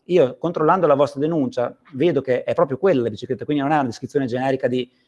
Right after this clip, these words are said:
bici da donna nera, ecco. Se ci sono determinate caratteristiche, io riscontro che queste caratteristiche su quella bicicletta ci sono,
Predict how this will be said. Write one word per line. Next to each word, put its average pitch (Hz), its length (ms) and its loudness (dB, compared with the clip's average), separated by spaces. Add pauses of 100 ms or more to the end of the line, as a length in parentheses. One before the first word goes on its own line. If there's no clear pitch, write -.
(160)
bici 156 400 -4
da 135 300 6
donna 135 280 4
nera, 117 520 0
ecco. - 380 -10 (220)
Se 165 200 -4
ci 165 100 -8
sono 170 300 2
determinate 156 500 2
caratteristiche, 175 680 2
io 160 120 2
riscontro 143 480 0
che 113 60 -6
queste 120 180 -8
caratteristiche 143 560 -2
su - 100 -16
quella 151 160 0
bicicletta 139 400 -4
ci 175 140 -12
sono, 147 460 -2